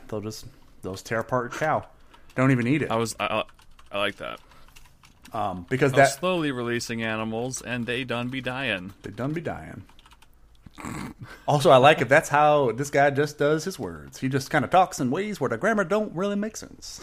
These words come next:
Speaker 1: <laughs> He doesn't have to, but I don't know. Like, I just like the done be dying. Um, but yeah, because I
Speaker 2: No,
Speaker 1: think
Speaker 2: this guy's gonna be way more char-, my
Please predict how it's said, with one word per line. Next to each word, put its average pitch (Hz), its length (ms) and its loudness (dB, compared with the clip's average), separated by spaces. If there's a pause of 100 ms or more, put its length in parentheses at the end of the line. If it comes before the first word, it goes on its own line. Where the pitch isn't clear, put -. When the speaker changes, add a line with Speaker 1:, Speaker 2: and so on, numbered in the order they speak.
(120)
Speaker 1:
<laughs> - 60 -18 (1120)
He 190 60 0
doesn't 214 200 4
have 110 280 2
to, 98 160 -4
but 101 100 -4
I 113 60 0
don't 117 80 -2
know. 101 160 -4
Like, 101 240 -10
I 104 60 -10
just 110 120 -8
like 113 160 -4
the 107 80 -6
done 101 240 -6
be 98 140 -8
dying. 92 420 -8 (460)
Um, 123 400 4 (1300)
but 190 80 4
yeah, 196 180 4 (120)
because 147 200 -4
I 151 40 2
Speaker 2:
No, 107 80 4
Speaker 1:
think 107 100 6
Speaker 2:
this 131 40 -2
guy's 131 180 6
gonna 117 160 0
be 98 40 2
way 95 100 2
more 95 120 2
char-, 95 240 2
my 107 380 2